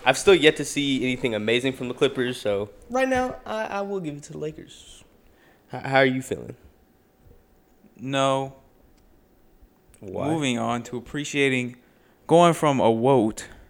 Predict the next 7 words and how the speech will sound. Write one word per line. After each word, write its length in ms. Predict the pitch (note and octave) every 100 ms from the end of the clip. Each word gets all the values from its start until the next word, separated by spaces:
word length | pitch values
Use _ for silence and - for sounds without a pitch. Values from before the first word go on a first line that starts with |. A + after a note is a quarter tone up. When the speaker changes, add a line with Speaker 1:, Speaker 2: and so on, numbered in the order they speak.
| _ _ _ _ _ -
Speaker 2:
a 160 | A#2 A2
false 560 | - - D3 C#3+ - -
idol, 400 | A#2+ B2 F2+ - -
to 180 | - A2
the 100 | G2+
real 240 | G#2 A#2 G#2+
king. 520 | - B2 G#2 B1